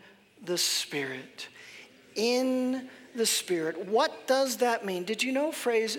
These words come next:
f-, friends, that that phrase is used throughout Scripture? In fact, we see in Ephesians six, Paul says, "Pray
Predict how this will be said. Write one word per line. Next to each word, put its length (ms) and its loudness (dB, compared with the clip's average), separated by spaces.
f-, 80 -8
friends, 600 -2
that 180 2
that 180 2
phrase 360 0
is 180 0
used 280 -2
throughout 560 -2
Scripture? 580 0
In 160 0
fact, 480 2
we 180 0
see 640 2
in 100 2
Ephesians 640 0
six, 680 2
Paul 320 4
says, 380 2
"Pray 840 4